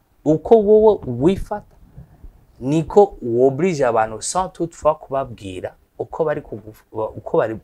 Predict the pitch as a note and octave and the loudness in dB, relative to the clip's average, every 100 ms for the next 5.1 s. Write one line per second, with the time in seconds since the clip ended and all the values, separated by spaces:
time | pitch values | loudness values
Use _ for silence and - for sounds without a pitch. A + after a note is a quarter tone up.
0 | - A2+ A#2+ D3 C#3+ G2+ G2 - D#3 - | -12 -2 0 0 -4 -10 -10 -4 -4 -4
1 | - _ _ _ - _ _ _ - B2+ | -20 _ _ _ -20 _ _ _ -10 -8
2 | - E3+ E3+ E3+ C#3 A#2+ D#3+ C#3 - C3 | 0 6 8 8 6 4 2 2 0 -2
3 | A2+ A2+ A#2 D#3+ F3 - D3 D#3 D#3+ - | -4 -4 0 0 -2 -6 -6 -6 -6 -6
4 | D#3 C3 C3 D3+ E3 - - D3 D3+ A#2 | -6 -2 0 0 -2 -4 -4 0 0 -2